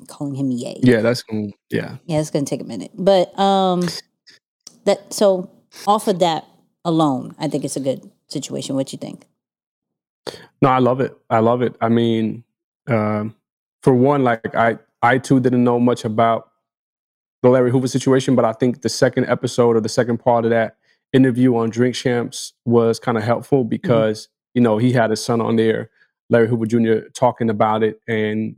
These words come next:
Speaker 2: yes, and, and I think he shed light on that exact thing you mentioned, right? Like, yeah, most people know him for that.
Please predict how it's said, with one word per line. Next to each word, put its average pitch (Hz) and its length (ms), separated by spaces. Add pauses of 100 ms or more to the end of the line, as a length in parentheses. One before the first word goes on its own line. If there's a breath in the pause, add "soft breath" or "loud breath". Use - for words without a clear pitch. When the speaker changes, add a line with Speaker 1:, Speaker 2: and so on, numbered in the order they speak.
Speaker 2:
yes, 127 460
and, 120 180
and 123 140
I 120 60
think 123 180
he 147 100
shed 127 280
light 120 160
on 113 100
that 117 100
exact 113 360
thing 117 80
you 110 100
mentioned, 120 320
right? 113 160
Like, 104 220
yeah, 135 220
most 120 280
people 123 200
know 120 260
him 131 160
for - 140
that. 107 260